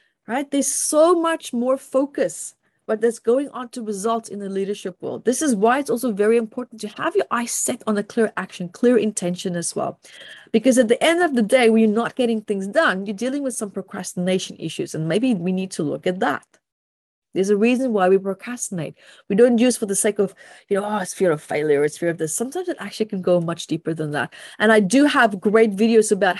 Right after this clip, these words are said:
how to make the right decision, because normally procrastination is about making decisions. Now, another one point here that we have is that's really important to explore is to get perspective, guys. What are the facts and what is it that you're making up in your head?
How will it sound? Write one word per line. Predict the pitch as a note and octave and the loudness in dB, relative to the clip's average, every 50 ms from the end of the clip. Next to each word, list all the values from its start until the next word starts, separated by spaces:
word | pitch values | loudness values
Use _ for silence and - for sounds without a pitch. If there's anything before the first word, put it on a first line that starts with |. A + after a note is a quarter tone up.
| - | -4
how | - G3 | -4 -2
to | G#3+ B3 | -2 -2
make | A#3+ G#3+ F#3 F3 F3 _ | -2 -2 -4 -6 -6 _
the | F#3 F#3+ | -8 -6
right | F3 F#3 E3+ F3 - | -4 -6 -6 -6 -8
decision, | - - F#3 - - C4 C4 A3 F3+ D#3 D#3 | -10 -10 -6 0 2 2 2 2 0 -4 -6
because | E3 F3 - G#3 G3 | -8 -6 -6 -6 -4
normally | G3+ A3 B3+ C#4+ D4 | -4 -6 -6 -6 -6
procrastination | - B3+ A#3 - A#3+ G#3 G3+ - - G3+ F3+ F3 E3+ F#3+ G3 - B3+ C4+ - _ - - - _ _ _ | -6 -8 -6 -4 -4 -4 -4 -4 -6 -4 -4 -2 -4 -4 -4 -6 -8 -8 -8 _ -20 -20 -20 _ _ _
is | A3 A#3+ A3 A#3+ | 2 2 4 2
about | C#4 G#3+ - F3+ D3+ C3 - - _ _ _ _ _ _ _ _ | 0 2 2 2 2 2 0 -4 _ _ _ _ _ _ _ _
making | F3 E3+ E3 D#3+ - - D#3+ D3+ D3 E3 F3 - _ _ _ _ _ | -6 -6 -6 -6 -6 -6 -6 -6 -6 -8 -12 -16 _ _ _ _ _
decisions. | - A3 - - D#4+ C#4 A3 G3 - - _ - - - _ _ _ _ _ _ _ _ _ _ _ _ _ _ _ _ _ _ _ _ _ _ _ _ _ _ _ _ _ - | -8 -6 -4 -2 -4 -4 -6 -8 -14 -16 _ -18 -18 -18 _ _ _ _ _ _ _ _ _ _ _ _ _ _ _ _ _ _ _ _ _ _ _ _ _ _ _ _ _ 2
Now, | A#3 B3+ C4+ | 4 6 6
another | C4+ C4 C4 D4 F4 G4 F#4+ F4 | 6 6 6 4 6 6 6 6
one | D4+ C4+ B3 B3 A3+ | 6 4 2 2 -2
point | - - B3+ A#3 A3+ A3 G#3+ | -2 2 2 2 2 2 0
here | - A#3 A3 G#3+ | 2 4 4 4
that | F#3+ G3 F#3 | 4 2 -2
we | G3 | -4
have | G3+ G3+ - G3+ F#3+ G3 G#3 | -6 -6 -4 -4 -4 -2 -2
is | G#3 - | -4 -4
that's | - F#3 F3+ - - | -4 -8 -8 -6 -4
really | F3+ F#3 G#3+ A#3 A#3+ G3 | 0 2 4 4 4 2
important | - F#3+ F3+ - F#3+ F3+ - - F3+ | 0 -4 -4 -4 -6 -6 -6 -8 -10
to | - - | -8 -8
explore | - D#3+ - - - - G3 C4+ - | -8 -10 -10 -6 0 4 4 4 4
is | - G3 - | 2 0 -2
to | - G3+ | -6 -8
get | - - A3 A3+ - _ | 0 0 0 0 0 _
perspective, | - A#3+ - - - - G3 - _ - F3 - _ | -8 -8 -8 -8 -8 -8 -10 -8 _ -12 -12 -10 _
guys. | - - - - - - - - _ _ _ _ _ | -10 -10 -10 -12 -14 -16 -18 -18 _ _ _ _ _
What | F#3 G#3 A#3 D4 | 2 4 6 6
are | F4 F4 | 6 4
the | D4+ C#4 A#3 | 4 2 0
facts | - - - G3 G3+ G#3+ - | 0 0 0 0 0 -2 -6
and | - - G3+ F#3+ F#3 | -8 -6 -6 0 2
what | G3+ G#3 A3+ | 2 4 4
is | B3+ C4+ A3+ | 4 2 2
it | A#3 G#3+ G#3 | 0 0 -2
that | F#3+ G3 - - | -2 -4 -2 -4
you're | A3 F3+ | -4 -2
making | E3 D#3 D#3 - - - - - | -2 -4 -4 -6 -8 -12 -10 -12
up | - - _ | -16 -10 _
in | D3+ E3 | -6 -4
your | F3+ F#3+ | -2 -2
head? | F#3+ G3+ C4+ - - - | -2 -4 -4 -6 -6 -8